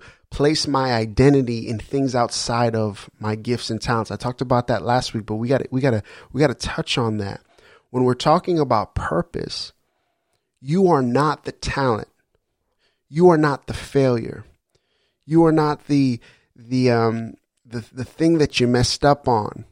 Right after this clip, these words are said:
Your last failure doesn't define you. And that's what, that's what I had to understand because,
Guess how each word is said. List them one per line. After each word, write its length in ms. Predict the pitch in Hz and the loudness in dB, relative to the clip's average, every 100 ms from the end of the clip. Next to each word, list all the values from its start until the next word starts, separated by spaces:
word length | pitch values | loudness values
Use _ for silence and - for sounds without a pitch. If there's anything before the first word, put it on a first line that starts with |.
| _ _ _ _ _ _ _ _ | _ _ _ _ _ _ _ _
Your 240 | 131 131 | 2 4
last 680 | 120 120 139 170 190 - - - _ | 4 2 2 2 0 -6 -8 -18 _
failure 640 | _ - 156 151 131 117 | _ -2 2 2 0 -4
doesn't 380 | 113 127 135 123 | -2 -2 -2 -4
define 560 | 127 - 123 131 123 | -8 -6 -4 -2 -2
you. 220 | 117 110 - _ _ _ _ _ _ _ _ _ 120 | -4 -6 -12 _ _ _ _ _ _ _ _ _ -2
And 140 | 123 | 2
that's 240 | 156 - | 2 0
what, 420 | 147 139 151 - _ 123 | -8 -2 -2 -2 _ _
that's 340 | 147 165 - | 0 0 -2
what 360 | 151 151 143 - _ - | -4 0 0 -2 _ -10
I 140 | 123 | -4
had 320 | 139 139 135 - | -2 -2 -6 -6
to 140 | - | -8
understand 880 | 123 117 104 - - 147 147 104 110 - | -6 -6 -8 -10 -4 -2 -2 -4 -10 -4
because, 800 | 139 - - 214 143 110 - | -4 -4 0 4 4 4 -4